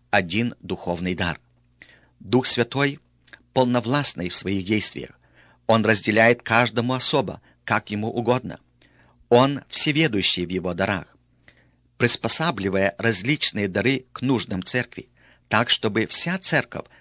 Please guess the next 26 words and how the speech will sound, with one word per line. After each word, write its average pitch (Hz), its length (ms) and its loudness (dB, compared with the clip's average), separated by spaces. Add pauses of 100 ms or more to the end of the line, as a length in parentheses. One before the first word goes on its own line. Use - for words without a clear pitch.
(100)
могла 98 440 0
расти 107 520 -2
во 98 140 -2
всех 131 300 0
членах 92 500 -4 (340)
и - 120 0
на 92 160 -6
каждом 87 380 -4
месте. - 380 0 (800)
Он 135 260 4
благосклонный 120 840 0
в - 60 -2
своих 90 340 0
дарах. 95 400 -4 (380)
Каждому 120 520 -2
верующему 98 760 -2 (260)
Он 104 160 0
даёт 110 300 2
возможность 101 800 -2
для 85 160 -4
служения. 87 580 -2 (1000)
Мы 180 140 0
теперь 165 340 -2
обратим 110 480 -2
наше 120 260 2
внимание 95 560 -2